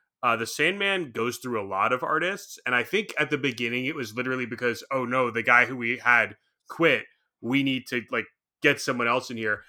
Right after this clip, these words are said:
So Malcolm Jones the third and Mike Dringenberg were the artists who replaced Sam Keith, and they stayed on the book for, like, quite a while.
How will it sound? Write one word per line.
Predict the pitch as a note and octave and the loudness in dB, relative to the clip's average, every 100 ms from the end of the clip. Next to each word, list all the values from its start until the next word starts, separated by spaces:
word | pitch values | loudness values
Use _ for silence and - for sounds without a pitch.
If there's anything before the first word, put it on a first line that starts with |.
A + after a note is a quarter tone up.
| _ | _
So | - C#3 | -4 -2
Malcolm | B2 C#3+ F3+ G#3 F#3 | 4 6 6 4 -4
Jones | C#3 C#3 C3 A2+ | -2 -2 -2 -6
the | A2+ | -8
third | - A2 A#2 C#3+ C#3 | -4 0 2 2 -2
and | A#2+ | -8
Mike | A2 A#2 A2+ | -2 -2 -2
Dringenberg | - G2 G#2 B2 C3 C#3 C#3+ C#3+ - _ _ _ | -8 -10 -8 -6 0 2 0 -2 -14 _ _ _
were | B2 B2+ | -4 -2
the | C3 | 0
artists | C3+ C3 C3 - - - - | 0 2 0 -4 -12 -14 -14
who | - | -8
replaced | B2 A2 - B2 A2+ - | -6 -6 -6 -6 -6 -10
Sam | - A2 G2+ | -6 -6 -8
Keith, | - F3 G#3 _ - | -12 -12 -12 _ -10
and | A2+ | -4
they | C3+ G#3 | -2 -2
stayed | - B3 | -4 -4
on | B3 A3+ | -2 -2
the | |
book | F3 F3 | -4 -6
for, | - | -4
like, | D3+ A#2 - _ _ | -6 -6 -10 _ _
quite | - D#3+ C#3 | -2 0 0
a | |
while. | A2+ A#2 A#2 G#2 - - - | -2 4 4 4 0 -8 -14